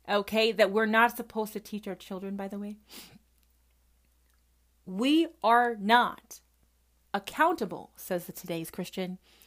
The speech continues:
for all of the things that God wrote down before we came along. Okay, we're the good people, okay? We're the New Testament people, okay? We're the ones who were allowed to kill Jesus, okay? Everything after Jesus' death makes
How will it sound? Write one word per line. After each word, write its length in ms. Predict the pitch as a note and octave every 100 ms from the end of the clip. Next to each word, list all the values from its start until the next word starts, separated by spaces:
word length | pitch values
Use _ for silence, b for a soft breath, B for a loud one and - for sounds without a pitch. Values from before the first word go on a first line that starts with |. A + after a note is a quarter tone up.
| b -
for 200 | - B3
all 180 | C#4
of 100 | D4+
the 80 | C#4
things 400 | - F4+ F#4 F4+
that 200 | D4 A#3+
God 280 | C4 C4+ A#3+
wrote 220 | B3+ B3+
down 280 | B3+ B3 A#3+
before 920 | A#3 - C#4+ D#4+ G4+ E4 C4 C#4+ D#4 C#4+
we 120 | D#4
came 280 | D#4+ F4 F4+
along. 640 | F#4+ B4 C#5+ G#4 G3+ - _ _ _ _ _ _ _ _ _ _ _ -
Okay, 120 | D4+
we're 180 | F#4+ G4
the 100 | C#4+
good 300 | A3+ D4+ D4+
people, 500 | - A#3 G3+ E3 -
okay? 420 | G#3+ B3 A#3 B3
We're 180 | B3 B3
the 80 | C4+
New 200 | C4+ D#4
Testament 720 | - D4+ D4+ - D4+ C4 B3
people, 600 | - A#3+ A#3+ A#3+ B3+ E4+ B B B -
okay? 340 | B3+ B3 C#4
We're 220 | B3 C#4+
the 80 | D#4
ones 380 | D4 D4+ C#4+ C#4
who 120 | C#4
were 100 | C4
allowed 300 | A#3+ A3+ G#3+
to 80 | B3
kill 240 | B3 C#4+
Jesus, 720 | C4 C#4 C4 C4+ C4 D4 E4
okay? 340 | F#4 - C#4 B3+
Everything 440 | C4+ D#4+ F4 C4+
after 420 | - E4 F4+ E4+ C4
Jesus' 560 | B3 A#3 A3 G3+ G3+
death 480 | G3 A#3 E4+ G4 - -
makes 380 | B3+ D4 -